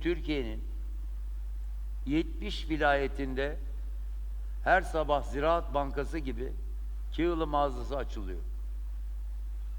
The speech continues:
İki yüzün üzerinde mağaza var. Her sabah açılıyor. Kim açıyor bilmiyorum. Kim kapatıyor bilmiyorum. Rahmetli babam dertlere düşerdi. Oğlu şimdi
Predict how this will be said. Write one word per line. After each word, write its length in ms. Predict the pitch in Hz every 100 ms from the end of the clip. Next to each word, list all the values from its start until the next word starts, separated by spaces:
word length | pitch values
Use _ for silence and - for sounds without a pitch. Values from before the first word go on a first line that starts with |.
| - 147
İki 240 | 135 -
yüzün 300 | - 151 160
üzerinde 480 | 147 139 151 151 160
mağaza 500 | 151 156 147 131 110
var. 80 | 95 - - - - - - - - - - - - -
Her 180 | 147 196
sabah 360 | 185 160 156 160
açılıyor. 520 | 151 156 151 143 117
Kim 160 | 165 185
açıyor 420 | 175 151 165 160
bilmiyorum. 440 | 175 160 139 110 - - - - -
Kim 200 | 175 185
kapatıyor 540 | 165 151 147 151 160 147
bilmiyorum. 460 | 156 147 123 - - - - - - - - - -
Rahmetli 560 | 143 143 156 160 160 147
babam 380 | 151 160 160
dertlere 500 | 147 151 151 156 156 127
düşerdi. 540 | 110 117 107 - - - - - - - - - - -
Oğlu 360 | 135 156 170
şimdi 520 | 170 165 156 156 170